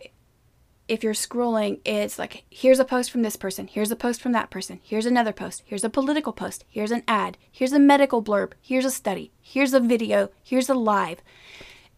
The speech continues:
You can have so many thoughts given to you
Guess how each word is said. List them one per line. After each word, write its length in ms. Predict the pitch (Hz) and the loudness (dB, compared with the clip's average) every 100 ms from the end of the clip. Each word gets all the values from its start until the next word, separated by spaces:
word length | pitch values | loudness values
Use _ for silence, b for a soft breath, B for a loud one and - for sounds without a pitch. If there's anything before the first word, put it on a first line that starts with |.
| _ _ _ _ _ _ _ - | _ _ _ _ _ _ _ -2
You 340 | 240 285 349 | 2 4 4
can 380 | - 349 311 - - | 4 4 2 -2 -6
have 440 | 294 294 269 240 | 0 4 4 2
so 380 | - - 370 359 | -4 2 6 8
many 280 | 349 294 254 | 8 6 2
thoughts 680 | - 262 196 - - - _ _ _ - | 0 0 0 -4 -12 -16 _ _ _ 0
given 380 | 320 349 339 240 | 4 6 6 4
to 160 | 226 | 2
you 540 | 220 190 202 190 196 | -2 0 2 2 0